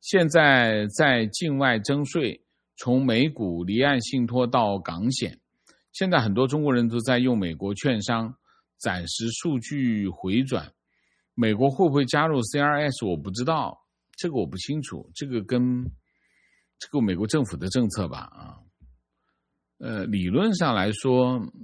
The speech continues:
经合组织，呃，C R S是经合组织发起的，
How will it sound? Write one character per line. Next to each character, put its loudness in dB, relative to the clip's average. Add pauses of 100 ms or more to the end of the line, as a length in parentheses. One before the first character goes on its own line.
(1800)
经 0
合 2
组 -4
织， -2 (100)
呃 -20 (180)
，C 2
R 8
S 0
是 -4
经 0
合 0
组 -4
织 -10
发 -4
起 -10
的， -18